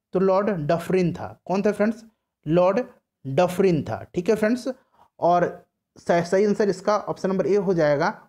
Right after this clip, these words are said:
और इसकी अध्यक्षता किसने किया था अठारह सौ पचासी में? डब्ल्यू सी बनर्जी ने। अठारह सौ पचासी में कांग्रेस की स्थापना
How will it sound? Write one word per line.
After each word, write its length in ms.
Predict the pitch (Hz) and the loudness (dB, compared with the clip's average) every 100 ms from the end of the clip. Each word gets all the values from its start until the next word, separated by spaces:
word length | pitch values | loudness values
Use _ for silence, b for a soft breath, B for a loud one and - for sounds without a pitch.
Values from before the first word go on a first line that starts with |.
| - | -4
और 80 | 165 | -4
इसकी 220 | 170 185 | -2 -2
अध्यक्षता 340 | 175 180 208 | 0 -2 -4
किसने 320 | 202 202 196 | -4 -4 -4
किया 180 | 190 190 | 0 0
था 340 | 180 190 151 - | 0 -2 -2 -4
अठारह 280 | 160 170 170 | -4 -2 -4
सौ 80 | 175 | -6
पचासी 480 | 175 170 160 165 | -4 -2 -2 -2
में? 140 | 196 247 B _ _ | -4 -6 B _ _
डब्ल्यू 240 | 151 170 202 | -2 0 0
सी 160 | 208 | 0
बनर्जी 420 | 170 165 160 160 208 | 0 0 0 0 -2
ने। 140 | 220 - _ _ | -2 -8 _ _
अठारह 220 | 151 170 180 | -6 -4 -2
सौ 120 | 185 | -4
पचासी 440 | 175 185 175 202 | -2 -2 -2 -2
में 120 | 202 | -6
कांग्रेस 360 | 190 175 180 190 | -2 -2 -2 -2
की 140 | 180 | -4
स्थापना 520 | 170 180 165 180 180 | -2 -2 -2 -4 -8